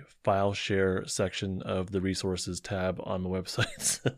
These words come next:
<laughs> That's a lot. It, it's, it's, uh, it's simple. It's just go to justin L M F T dot com and a whole bunch of free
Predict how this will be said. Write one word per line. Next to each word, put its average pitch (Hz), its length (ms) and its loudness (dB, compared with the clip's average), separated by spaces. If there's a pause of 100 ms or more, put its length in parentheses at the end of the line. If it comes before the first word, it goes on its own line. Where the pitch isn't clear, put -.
(460)
<laughs> - 480 -20
That's - 140 0
a - 20 4
lot. 104 220 10
It, 143 120 6
it's, - 200 4
it's, - 240 6
uh, 104 200 12
it's 113 160 2
simple. 95 320 4
It's 90 120 0
just - 160 0
go 107 80 8
to 98 80 6
justin 104 400 2
L 101 180 2
M 95 60 2
F 87 80 -4
T 101 120 -2
dot 90 200 -2
com 87 480 -4
and 87 440 -2
a 85 140 -2
whole 113 320 6
bunch 104 260 4
of 98 120 0
free 90 480 -2